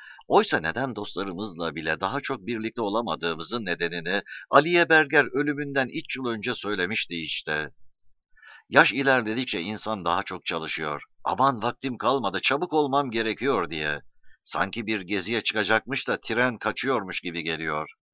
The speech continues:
Bu renkli gördüğümüz güzelim dünyadan o dönüşü olmayan geziye götürecek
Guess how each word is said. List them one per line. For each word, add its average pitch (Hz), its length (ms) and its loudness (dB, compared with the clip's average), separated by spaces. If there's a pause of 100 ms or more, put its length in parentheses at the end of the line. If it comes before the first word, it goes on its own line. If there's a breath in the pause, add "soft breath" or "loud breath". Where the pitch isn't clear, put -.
(760 loud breath)
Bu 180 240 4
renkli 196 320 0
gördüğümüz 87 640 0
güzelim 127 460 -2
dünyadan 78 540 0
o 127 220 -2
dönüşü 151 340 0
olmayan 151 460 0
geziye 131 380 -2
götürecek 101 680 0